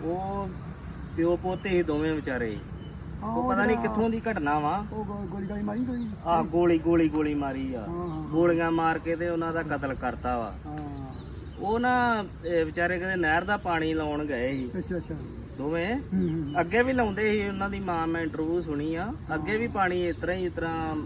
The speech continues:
Speaker 1: ਲਾਉਂਦੇ, ਉਸ ਤਰ੍ਹਾਂ ਹੀ ਹਫ਼ਤੇ ਬਾਅਦ ਉਹਨਾਂ ਦੀ ਵਾਰੀ ਸੀ।
Speaker 2: ਅੱਛਾ, ਅੱਛਾ।
Speaker 1: ਅੱਠੀ ਦਿਨੀ ਆਪਦੀ ਵਾਰੀ ਲਾਉਣ ਜਾਂਦੇ ਆ।
Speaker 2: ਹੂੰ, ਹੂੰ, ਹੂੰ।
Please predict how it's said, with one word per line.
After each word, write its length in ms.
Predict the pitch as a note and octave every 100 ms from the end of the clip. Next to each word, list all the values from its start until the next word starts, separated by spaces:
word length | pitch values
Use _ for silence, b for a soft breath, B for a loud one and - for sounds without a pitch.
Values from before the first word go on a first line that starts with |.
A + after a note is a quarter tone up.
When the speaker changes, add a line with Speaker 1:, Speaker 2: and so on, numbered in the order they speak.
| C#3+
Speaker 1:
ਲਾਉਂਦੇ, 400 | C#3+ C3+ C3+ F3
ਉਸ 100 | F3 E3
ਤਰ੍ਹਾਂ 140 | E3+
ਹੀ 100 | F3+
ਹਫ਼ਤੇ 280 | E3+ D3+ B2+
ਬਾਅਦ 260 | A#2+ C3 C#3+
ਉਹਨਾਂ 220 | C#3+ C#3+
ਦੀ 80 | C#3+
ਵਾਰੀ 400 | B2 A#2 D3 D3
ਸੀ। 260 | B2+ -
Speaker 2:
ਅੱਛਾ, 180 | E3 F3
ਅੱਛਾ। 220 | D#3+ D3+
Speaker 1:
ਅੱਠੀ 200 | C#3 C#3+
ਦਿਨੀ 260 | C#3 D#3 E3
ਆਪਦੀ 280 | D#3 C#3+ D3
ਵਾਰੀ 320 | C#3 C3 C3+
ਲਾਉਣ 280 | C3 B2+ B2+
ਜਾਂਦੇ 380 | A#2+ G#2 G#2+
ਆ। 40 | G#2
Speaker 2:
ਹੂੰ, 200 | - F#3+
ਹੂੰ, 260 | F3 E3+
ਹੂੰ। 80 | D3+